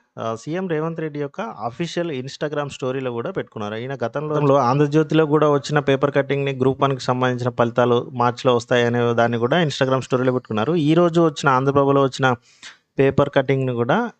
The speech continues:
ఇలా Instagram అఫీషియల్, ఆ, తన యొక్క అఫీషియల్ Instagram స్టోరీలో ఇలా పెట్టుకున్నారు. గ్రూప్ వన్ ఫలితాలు మార్చిలో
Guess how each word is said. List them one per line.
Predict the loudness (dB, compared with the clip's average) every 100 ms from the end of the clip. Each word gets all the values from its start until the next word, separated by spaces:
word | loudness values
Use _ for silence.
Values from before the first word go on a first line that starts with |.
| _ -4
ఇలా | 0 2 2
Instagram | -2 0 2 2 0 -2
అఫీషియల్, | -2 0 -2 0 0 0 -6 _ -16 -10 -4
ఆ, | -2 -2 -4 -6 _ 0
తన | 4
యొక్క | 4 4
అఫీషియల్ | 2 0 0 0 0
Instagram | -2 -6 0 2 2 0 -4
స్టోరీలో | 0 2 2 2 0 0
ఇలా | 0
పెట్టుకున్నారు. | 0 -2 -2 0 2 0 -2 -2
గ్రూప్ | 0 2
వన్ | 0 2
ఫలితాలు | 0 2 2 2
మార్చిలో | 2 0 -2 0 0